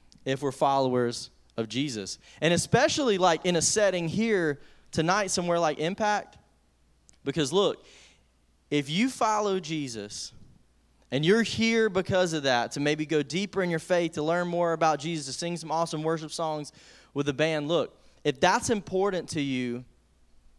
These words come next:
you talk about it, right? If you love a certain sports team,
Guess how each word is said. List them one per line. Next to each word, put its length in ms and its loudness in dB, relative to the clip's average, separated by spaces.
you 160 -2
talk 360 0
about 340 -2
it, 120 -14
right? 400 4
If 200 -4
you 100 2
love 240 4
a 60 0
certain 340 0
sports 560 -2
team, 520 -4